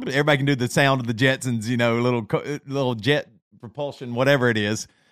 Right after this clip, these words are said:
I don't know what it is. It never explains it in the Jetsons. They just in the future, you know, and just everything just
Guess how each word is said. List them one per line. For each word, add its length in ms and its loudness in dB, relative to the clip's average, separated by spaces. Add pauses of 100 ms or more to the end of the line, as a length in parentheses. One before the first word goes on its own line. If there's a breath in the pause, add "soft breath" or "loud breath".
I 120 0
don't 80 2
know 220 2
what 260 2
it 80 -2
is. 140 -2
It 120 -2
never 220 4
explains 400 0
it 40 -2
in 80 0
the 80 -2
Jetsons. 300 0
They 140 0
just 160 -4
in 80 -2
the 40 -2
future, 340 -2
you 120 -6
know, 120 -2
and 80 -2
just 120 -6
everything 380 -2
just 200 -6